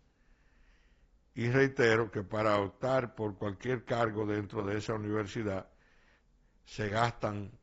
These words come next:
cientos de millones de pesos en propaganda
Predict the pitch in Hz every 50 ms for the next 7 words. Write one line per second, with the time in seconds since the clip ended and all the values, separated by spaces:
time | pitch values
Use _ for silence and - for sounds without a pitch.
0 | _ _ _ _ _ - - - - 135 139 143 143 127 117 - 117 110 110 107
1 | 104 104 104 104 104 110 117 120 117 110 107 101 101 90 - - 131 135 127 -
2 | - 110 101 95 - 104 101 87 - 95 95 104 120 127 120 110 101 98 95 92
3 | -